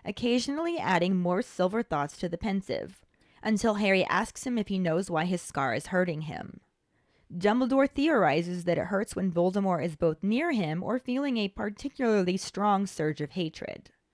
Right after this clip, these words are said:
When Harry asks why, he explains that Harry's scar is not an ordinary one and connects them by the curse that failed.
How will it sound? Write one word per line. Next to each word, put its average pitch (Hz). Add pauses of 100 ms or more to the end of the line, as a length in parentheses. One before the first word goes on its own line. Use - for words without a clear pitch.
(800)
When 226
Harry 247
asks 175
why, 202
he 208
explains 254
that 226
Harry's 240
scar 165
is 180
not 156
an 185
ordinary 226
one 135 (220)
and 220
connects 254
them 208
by 185
the 190
curse 147
that -
failed. -